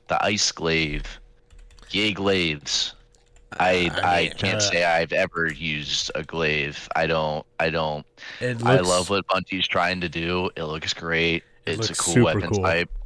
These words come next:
Speaker 1: I'm just never gonna use it.
Speaker 2: I'm
Speaker 1: I
Speaker 2: never
Speaker 1: don't
Speaker 2: gonna
Speaker 1: think
Speaker 2: use it either.
Speaker 1: it's effective. I don't really think it's that useful. I th-, I just think it looks cool. Um, get to freeze people. Um, yeah, you basically just get to be Jack Frost.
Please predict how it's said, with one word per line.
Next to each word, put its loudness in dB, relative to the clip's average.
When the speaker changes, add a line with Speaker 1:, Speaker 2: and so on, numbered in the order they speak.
Speaker 1:
I'm 0
just -4
never -2
gonna -10
use -6
it. -12
Speaker 2:
I'm 0
Speaker 1:
I 0
Speaker 2:
never 0
Speaker 1:
don't 0
Speaker 2:
gonna -4
Speaker 1:
think -2
Speaker 2:
use -4
it -6
either. -2
Speaker 1:
it's -4
effective. -4
I -2
don't -4
really -6
think -6
it's -4
that 0
useful. -2
I 2
th-, -8
I -2
just -4
think -10
it -10
looks -6
cool. -14
Um, 0
get -6
to -6
freeze 0
people. 0
Um, 0
yeah, -6
you -8
basically -6
just -6
get -14
to -16
be -10
Jack -4
Frost. -4